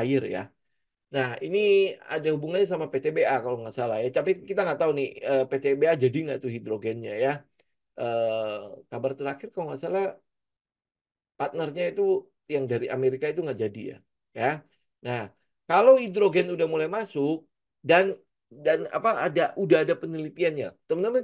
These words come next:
cek deh di, di, di itu ya. Saya, saya, saya belum sempat, eh, ngarahin sampai ke situ.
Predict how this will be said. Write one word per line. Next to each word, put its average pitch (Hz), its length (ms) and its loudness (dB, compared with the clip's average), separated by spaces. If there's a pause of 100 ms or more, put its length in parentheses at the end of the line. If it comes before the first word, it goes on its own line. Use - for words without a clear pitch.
cek 220 200 2
deh 98 160 0
di, 120 40 -4 (300)
di, 127 60 -4 (140)
di 120 140 -6
itu 123 180 -10
ya. 110 140 -6
Saya, 156 100 2 (180)
saya, 175 200 0
saya 175 160 0
belum 131 220 -4
sempat, 120 220 -8 (280)
eh, 101 200 -8 (300)
ngarahin 117 380 -4
sampai 113 200 -8
ke - 100 -20
situ. - 180 -10